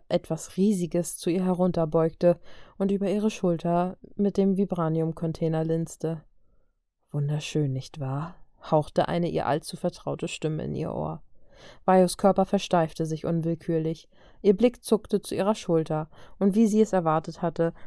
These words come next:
war's Ultron, dem sie in die Arme gelaufen war. „Du, du solltest das nicht tun“, hauchte Violet,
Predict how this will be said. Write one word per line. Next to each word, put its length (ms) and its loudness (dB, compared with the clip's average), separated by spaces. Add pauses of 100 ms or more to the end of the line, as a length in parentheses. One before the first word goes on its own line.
(120)
war's 240 0
Ultron, 640 -2 (840)
dem 180 2
sie 100 -4
in 60 -2
die 120 -2
Arme 240 -2
gelaufen 480 -4
war. 300 -8 (1080)
„Du, 240 0 (340)
du 100 8
solltest 380 6
das 140 2
nicht 240 4
tun“, 360 0 (360)
hauchte 340 0
Violet, 520 -2